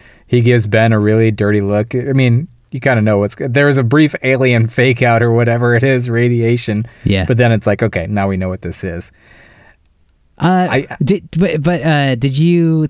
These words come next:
Speaker 2: think it was this guy that was gonna be doing all the torturing, or, like,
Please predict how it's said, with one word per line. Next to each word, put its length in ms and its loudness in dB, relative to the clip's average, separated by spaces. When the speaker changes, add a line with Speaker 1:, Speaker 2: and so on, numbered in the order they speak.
Speaker 2:
think 240 -2
it 80 2
was 300 0
this 260 -2
guy 360 0
that 200 -2
was 160 -2
gonna 200 0
be 300 0
doing 260 0
all 160 0
the 280 0
torturing, 640 0
or, 400 0
like, 240 -2